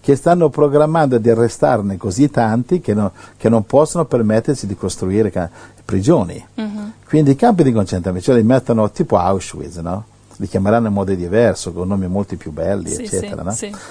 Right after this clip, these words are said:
Speaker 1: Cioè Auschwitz e i campi così sono stati scoperti dopo che Hitler si è suicidato, eh? Cioè nessuno li sapeva. Ecco, adesso sta succedendo cose che scopriremo fra dieci anni, va bene?
Speaker 2: Mm.
Speaker 1: Quindi fratelli, come ha detto Gesù, eh,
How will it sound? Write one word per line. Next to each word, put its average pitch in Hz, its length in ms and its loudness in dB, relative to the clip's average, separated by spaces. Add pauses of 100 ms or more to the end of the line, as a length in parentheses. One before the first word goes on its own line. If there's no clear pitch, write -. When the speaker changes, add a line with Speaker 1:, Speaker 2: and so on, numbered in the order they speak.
(100)
Speaker 1:
Cioè 131 240 4
Auschwitz 139 800 2
e 113 220 6
i 101 100 -2
campi 117 420 -2
così 104 440 -2
sono 95 180 -6
stati 101 160 -2
scoperti 101 480 -2
dopo 110 260 -2
che 87 120 -8
Hitler 92 420 -2
si - 80 -10
è 85 40 -6
suicidato, 87 600 -8
eh? 98 200 -14 (760)
Cioè 113 140 4
nessuno 104 360 0
li 101 100 0
sapeva. 95 420 -4
Ecco, - 180 -8
adesso 151 300 2
sta 120 140 0
succedendo 143 540 0
cose 104 360 0
che 92 100 -4
scopriremo 110 540 0
fra 92 140 -6
dieci 82 320 -6
anni, 85 380 -6 (800)
va 101 100 -4
bene? 98 340 -2 (200)
Speaker 2:
Mm. 226 160 0 (240)
Speaker 1:
Quindi 127 320 4
fratelli, 92 720 0 (640)
come 101 180 -2
ha - 20 2
detto 113 200 0
Gesù, 101 420 -4 (100)
eh, 90 420 -4